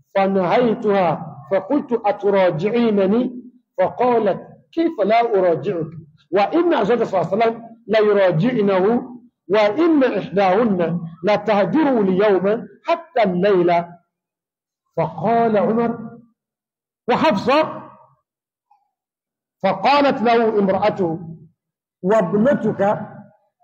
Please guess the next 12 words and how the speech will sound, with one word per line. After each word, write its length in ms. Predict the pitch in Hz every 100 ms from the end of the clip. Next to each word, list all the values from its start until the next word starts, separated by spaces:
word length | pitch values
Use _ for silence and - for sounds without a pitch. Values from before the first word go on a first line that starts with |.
| _ -
أنت 260 | 233 240
تقول 540 | 247 240 - 339 320 269
لي 80 | 208
هذا، 480 | 220 180 226 - - - 156
وابنتك 920 | 190 226 185 185 190 180 - 196 220 - _ _ -
تؤذي 500 | 277 220 196 208 185
رسول 380 | 170 208 196
الله 340 | 185 180 196 180
صلى 300 | 175 160 175
الله 260 | 180 175 160
عليه 100 | 147
وسلم، 460 | 156 175 170 -